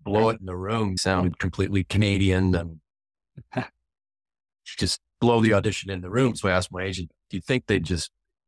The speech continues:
book me off the tape that I did?" And she's, she goes, "I don't even wanna ask." Anyway, so I flew there. It was, like, a Tuesday. I flew there on a Thursday, and I ended up staying up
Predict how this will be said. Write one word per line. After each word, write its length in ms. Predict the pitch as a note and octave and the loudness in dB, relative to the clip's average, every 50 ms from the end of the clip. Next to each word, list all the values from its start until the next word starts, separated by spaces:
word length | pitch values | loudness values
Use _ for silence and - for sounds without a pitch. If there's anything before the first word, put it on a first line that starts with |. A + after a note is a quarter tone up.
| _ _ - | _ _ -4
book 140 | - F#2+ - - | -4 -4 -2 -2
me 160 | G2+ F#2 F2+ | 0 0 2
off 200 | F2 E2+ D#2+ - _ | 2 0 -2 -4 _
the 80 | - - | -10 -6
tape 280 | - - B2+ D3+ - - | -2 -2 -2 -2 -2 -2
that 100 | - E2+ | -2 -2
I 100 | - - | -2 -4
did?" 240 | D3+ - - - - _ _ _ _ _ _ _ _ _ _ _ _ _ _ _ _ - | -4 -6 -8 -8 -8 _ _ _ _ _ _ _ _ _ _ _ _ _ _ _ _ -12
And 100 | D#2 - | -12 -12
she's, 260 | - - - - - - | -10 -10 -10 -10 -10 -8
she 260 | - - - - F#2+ | -6 -2 0 0 2
goes, 220 | F2+ E2+ D#2+ D#2+ - | 2 0 0 0 0
"I 100 | F#2 G2+ | 0 2
don't 160 | G2+ F#2 F2 | 2 2 2
even 180 | E2 D#2+ D#2+ | 2 2 0
wanna 220 | D#2 D#2 D#2 D2+ C#2 | 0 -2 -2 -2 -2
ask." 500 | D2 D2+ E2 F2 F#2 F#2 F#2 F2 - - - - E2 D2+ - _ _ _ _ _ _ _ _ _ _ _ _ _ - | -2 0 0 0 0 0 -2 -2 -6 -8 -8 -8 -10 -10 -10 _ _ _ _ _ _ _ _ _ _ _ _ _ 0
Anyway, 300 | C#3+ C#3+ C3+ C3 C3 B2 | 2 2 2 2 2 0
so 180 | - - A#2+ | 0 0 0
I 60 | G#2+ | 0
flew 280 | - - - C3 C3+ B2+ | 0 0 2 4 4 6
there. 200 | A2+ G#2+ G#2+ A#2 | 6 6 6 4
It 80 | A#2 F#2+ | 2 0
was, 160 | F#2+ F#2 - | -4 -8 -8
like, 160 | F#2 F2 - | -10 -12 -12
a 60 | - - _ _ _ _ _ _ _ | -16 -20 _ _ _ _ _ _ _
Tuesday. 520 | - - A#2 A2 G#2 F#2 - A2 G2+ G2+ F#2+ | 0 4 4 4 4 4 2 2 4 4 2
I 60 | F2 | 2
flew 300 | - - - G2+ F#2+ F#2 | -2 -2 0 0 2 2
there 160 | F#2 F#2 F2+ | 2 2 0
on 120 | F2+ F2 | 0 -2
a 100 | E2+ E2 | -2 -4
Thursday, 760 | D#2 - - G#2 G2+ G2+ F#2+ F#2 - - F#2 F2+ F#2+ G2 - - _ _ _ _ _ _ _ _ _ _ _ _ _ _ _ _ _ _ | -6 -2 0 2 4 4 2 2 0 0 -2 0 -2 -4 -6 -8 _ _ _ _ _ _ _ _ _ _ _ _ _ _ _ _ _ _
and 120 | - F2 F2 | -2 2 2
I 40 | F2+ | 4
ended 260 | F#2+ G2 F#2+ F2+ F#2+ | 4 4 4 4 2
up 160 | G2 - - | 2 0 -2
staying 320 | - - A2+ G2+ G2 F#2+ | -2 -2 0 0 2 2
up 120 | F#2 F2+ | 2 0